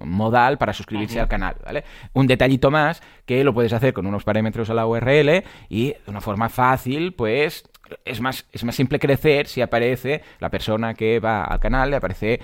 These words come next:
Speaker 1: lo de "¿Quieres suscribirte al canal de Joan Boluda?",
Speaker 2: Ujú.
Speaker 1: etcétera, ¿no? Bueno, todos estos detalles hacen que sea mucho más simple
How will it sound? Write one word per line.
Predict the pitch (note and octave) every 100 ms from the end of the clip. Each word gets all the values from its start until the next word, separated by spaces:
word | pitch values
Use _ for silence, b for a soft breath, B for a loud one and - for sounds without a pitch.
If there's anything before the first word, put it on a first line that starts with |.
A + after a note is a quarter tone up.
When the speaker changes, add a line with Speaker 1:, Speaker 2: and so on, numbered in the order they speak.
| B
Speaker 1:
lo | A2+
de | G#2
"¿Quieres | G2+ D3
suscribirte | A#2 - G2 C#3+ -
al | C3+
canal | G2 G#2+ A#2+
de | G2
Joan | F#2+
Boluda?", | F2 C3+ C3
Speaker 2:
Ujú. |
Speaker 1:
etcétera, | A#2+ - -
¿no? | A2+ B B B -
Bueno, | D#3
todos | C#3 F#3
estos | F#3+ G3+
detalles | E3+ F3 F3 F#3
hacen | C#3+ - D#3
que | -
sea | B2
mucho | C3 B2 D#3
más | -
simple | - G2+ A2 B2